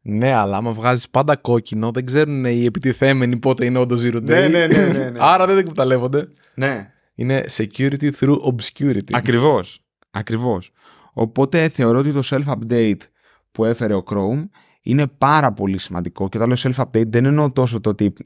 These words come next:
Speaker 2: το κάνει αυτόματα, Klein Mind. Αυτό το οποίο έκανε φοβερά ο Chrome είναι ότι έβαλε ένα ρυθμό και είπε ότι, «Ξέρεις τι, κάθε μήνα θα παίρνεις ένα update».
Speaker 1: Μμμ.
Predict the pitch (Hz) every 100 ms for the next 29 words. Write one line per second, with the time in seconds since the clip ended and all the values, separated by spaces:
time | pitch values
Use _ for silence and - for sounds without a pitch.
0 | - 101 104 101 98 92 - 92 87 82
1 | 80 - _ _ 107 95 101 95 85 -
2 | - - - - 101 - 113 120 113 127
3 | 123 104 101 104 104 - 98 104 110 -
4 | 113 110 113 113 120 117 110 98 104 87
5 | - _ - 95 98 110 - - 101 -
6 | - 113 117 110 117 113 104 101 101 95
7 | 92 76 - - 107 120